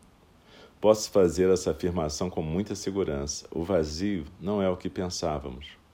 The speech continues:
nem a atenção plena, o medo ou a compaixão. Amor, natureza búdica, coragem. Essas palavras são códigos que representam o que não conseguimos compreender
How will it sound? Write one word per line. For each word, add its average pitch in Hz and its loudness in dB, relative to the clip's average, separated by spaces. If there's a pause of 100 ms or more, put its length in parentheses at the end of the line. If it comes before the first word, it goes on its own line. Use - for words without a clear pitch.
(240)
nem 104 2
a 104 2
atenção 80 -4
plena, 101 -2 (160)
o 80 -6
medo 95 0 (260)
ou 87 2
a 87 4
compaixão. 87 -4 (1040)
Amor, 87 2 (200)
natureza 87 2
búdica, 95 -2 (160)
coragem. 73 2 (480)
Essas 104 -2
palavras 90 2
são 104 -4
códigos 80 2
que 85 -4
representam 85 0
o 95 -6
que 87 -6
não 98 0
conseguimos 92 -4
compreender 82 -2